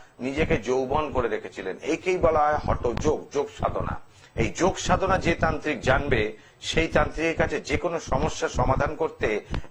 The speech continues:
একবারের বেশি দুবার সময় লাগে না। অবশ্যই এই সাধক তান্ত্রিক যে কোনো কাজকে অসাধ্য করতে পারেন। লাহিড়ী মহাশয়ের গুরুর কৃপা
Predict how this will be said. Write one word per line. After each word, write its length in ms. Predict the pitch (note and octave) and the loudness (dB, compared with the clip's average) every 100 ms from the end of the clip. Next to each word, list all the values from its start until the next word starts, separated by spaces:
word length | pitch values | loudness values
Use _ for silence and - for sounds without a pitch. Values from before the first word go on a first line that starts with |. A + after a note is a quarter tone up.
| - | 4
একবারের 480 | G3+ G3+ G#3 G#3 | 4 4 4 4
বেশি 260 | G3+ F#3+ - | 2 0 -2
দুবার 280 | C3+ D3 D3 | 0 2 2
সময় 360 | - B2 G#2+ | 0 -2 0
লাগে 240 | G2 F2 D#2 | 0 -2 -4
না। 140 | - - - | -6 -8 -6
অবশ্যই 540 | - G#2+ A2+ - C3 F2 - _ _ _ _ - | 0 0 0 0 0 0 -10 _ _ _ _ -12
এই 140 | F#2+ | -10
সাধক 680 | - - G#2+ A2+ C3 D3 - - _ _ - | -10 -2 2 4 4 2 -2 -18 _ _ 2
তান্ত্রিক 580 | A2+ G#2+ - A#2+ G2 - - _ _ _ | 2 2 -2 -4 -4 -12 -20 _ _ _
যে 220 | - - C3 | -8 -2 0
কোনো 240 | C3+ C3+ | 0 0
কাজকে 540 | - A#2 - - F#2+ - | 2 2 2 -2 -2 -2
অসাধ্য 460 | - - - - | -2 0 -2 -4
করতে 320 | G2 E2+ - - | -8 -10 -10 -6
পারেন। 280 | A#1 - - - _ _ _ _ _ _ _ _ _ - - - - - - | -6 -6 -14 -20 _ _ _ _ _ _ _ _ _ -20 -20 -20 -20 -20 -2
লাহিড়ী 360 | C3 D3+ G3 C4 | 4 6 6 6
মহাশয়ের 440 | B3 B3 B3+ B3+ | 6 6 6 6
গুরুর 480 | G3+ D#3 F3+ D#3 E3 | 4 2 4 2 0
কৃপা 360 | E3 E3+ C3+ | 0 4 6